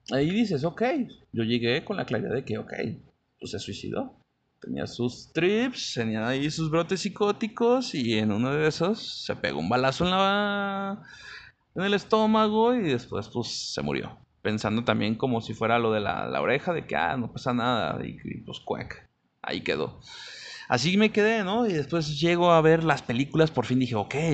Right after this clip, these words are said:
ya que estamos en esto, es el pretexto perfecto para ver esa película que quería sobre Willem Dafoe de dos mil dieciocho, y fue como, vamos a verla.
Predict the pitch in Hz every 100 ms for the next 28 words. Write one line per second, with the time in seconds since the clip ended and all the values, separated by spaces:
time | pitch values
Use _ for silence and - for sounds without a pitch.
0 | 120 98 98 - - 151 170 226 196 -
1 | 202 240 269 175 160 - 131 - 165 165
2 | 156 - 196 147 117 110 110 147 208 170
3 | 175 180 185 214 196 151 160 208 160 92
4 | 85 135 190 - 208 190 - - - -
5 | - - - - - - 123 107 101 101
6 | 107 151 185 240 190 185 - 240 185 120
7 | - 139 107 104 - - - - 117 156
8 | 240 240 -